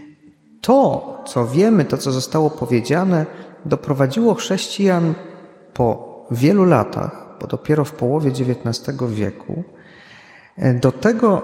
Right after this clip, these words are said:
żeby powiedzieć, skoro ona jest najświętsza, najświętsza ze wszystkich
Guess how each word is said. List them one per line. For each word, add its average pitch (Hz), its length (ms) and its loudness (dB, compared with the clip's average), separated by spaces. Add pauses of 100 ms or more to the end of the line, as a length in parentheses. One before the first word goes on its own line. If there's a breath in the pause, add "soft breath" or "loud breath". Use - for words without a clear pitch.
żeby 165 600 2
powiedzieć, 160 500 0
skoro 139 360 -2
ona 220 240 4
jest 170 320 0
najświętsza, 165 1040 0 (440)
najświętsza 165 680 0
ze 131 120 -2
wszystkich - 680 -10